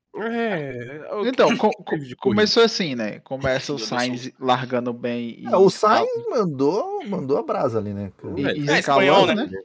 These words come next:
Speaker 1: Fez o que
Speaker 3: Espanhol.
Speaker 1: tinha.
Speaker 4: É.
Speaker 3: Acho que é
Speaker 2: Não,
Speaker 3: passivo.
Speaker 2: aí assim, o,
Speaker 4: Pegou
Speaker 2: o
Speaker 4: o Elson Nidito do, do Pérez e foi indo.
Speaker 2: <laughs> E assim,
Speaker 3: Não,
Speaker 2: ele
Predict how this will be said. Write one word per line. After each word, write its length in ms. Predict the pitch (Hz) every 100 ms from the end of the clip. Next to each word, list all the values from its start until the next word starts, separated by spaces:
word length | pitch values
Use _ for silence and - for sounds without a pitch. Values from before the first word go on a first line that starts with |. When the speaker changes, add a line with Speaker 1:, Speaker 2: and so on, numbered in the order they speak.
| _
Speaker 1:
Fez 200 | 127 123
o 40 |
que 80 | -
Speaker 3:
Espanhol. 320 | 180 165 151
Speaker 1:
tinha. 140 | 113 135
Speaker 4:
É. 340 | - _ -
Speaker 3:
Acho 120 | 139
que 40 | 170
é 40 |
Speaker 2:
Não, 40 |
Speaker 3:
passivo. 260 | - 180 147
Speaker 2:
aí 100 | 151
assim, 500 | 190 208 180 131 107 _ -
o, 40 |
Speaker 4:
Pegou 280 | 160 131 160
Speaker 2:
o 60 | 185
Speaker 4:
o 40 |
Elson 260 | 165 156 165
Nidito 420 | 151 127 170 185
do, 480 | 135 123 117 113 110
do 100 | 110
Pérez 400 | 117 127 127 160
e 60 | 240
foi 160 | - 415
indo. 220 | 180 120
Speaker 2:
<laughs> 560 | - 156 - 359 - - - 233 - 233
E 100 | 160
assim, 120 | 180 -
Speaker 3:
Não, 200 | 190 190
Speaker 2:
ele 80 | 156